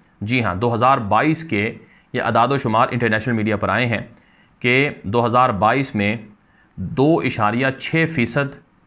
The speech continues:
मज़ीद ख़ुदकुशियों की तादाद बढ़ी है और तकरीबन पचास हज़ार अमरीकियों ने ख़ुदकुशियाँ की हैं। अब ये ख़ुदकुशियाँ क्यों हुई हैं, इसके पीछे जो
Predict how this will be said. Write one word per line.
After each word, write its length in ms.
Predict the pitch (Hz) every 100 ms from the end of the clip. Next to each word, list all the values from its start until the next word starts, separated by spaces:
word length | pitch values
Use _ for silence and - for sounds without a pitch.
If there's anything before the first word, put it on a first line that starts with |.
| _ -
मज़ीद 440 | 117 113 151 160
ख़ुदकुशियों 500 | 160 123 127 117 135
की 100 | 131
तादाद 320 | 104 104 107
बढ़ी 260 | 101 107 139
है 120 | 120 - - _ -
और 160 | 120 -
तकरीबन 440 | - 123 135 147 143 - _ -
पचास 480 | 117 113 135 156 160
हज़ार 280 | 131 120 123
अमरीकियों 340 | 110 104 107 120
ने 80 | 120
ख़ुदकुशियाँ 460 | 104 - 98 98
की 140 | 87 90
हैं। 140 | 90 - _ - - - - -
अब 140 | 156 165
ये 120 | 185
ख़ुदकुशियाँ 540 | 147 135 135 - 135
क्यों 240 | - 123 147
हुई 160 | 156
हैं, 220 | 143 143 - _ _ _
इसके 260 | 151 151 170
पीछे 360 | 120 117 - 104 120 - _ - - -
जो 240 | 107 131